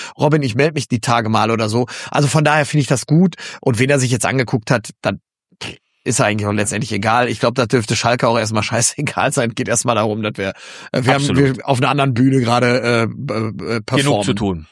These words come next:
Speaker 1: Ja.
Speaker 2: Absolut. Nee, es ist ja auch so, dass, äh, unser Sky-Experte Didi Hamann hat es ja auch eben kritisiert, dass, äh, unser ehemaliger Nationaltrainer, von dem ich ja ganz, ganz viel halte,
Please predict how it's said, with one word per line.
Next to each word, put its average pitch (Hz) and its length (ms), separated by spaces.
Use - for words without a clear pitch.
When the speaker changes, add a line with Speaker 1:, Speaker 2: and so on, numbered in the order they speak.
Speaker 1:
Ja. - 80
Speaker 2:
Absolut. 101 360
Nee, 175 300
es 123 100
ist - 140
ja 165 100
auch 147 140
so, 156 160
dass, 147 260
äh, 131 280
unser 127 240
Sky-Experte 135 600
Didi 117 200
Hamann 113 340
hat 107 100
es 110 120
ja 110 100
auch 104 140
eben 110 200
kritisiert, 110 600
dass, - 380
äh, 104 300
unser 117 260
ehemaliger 131 400
Nationaltrainer, 120 880
von 113 160
dem 110 160
ich 107 120
ja 104 80
ganz, 107 260
ganz 117 200
viel 110 220
halte, 110 380